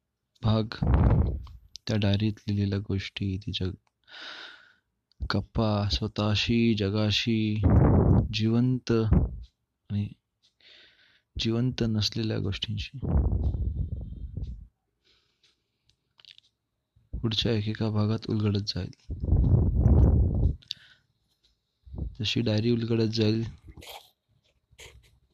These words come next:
तसं तिचं आयुष्य आणि ती आपल्याला उलगडत जाईल.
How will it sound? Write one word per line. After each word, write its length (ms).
तसं 680
तिचं 260
आयुष्य 500
आणि 220
ती 280
आपल्याला 400
उलगडत 400
जाईल. 300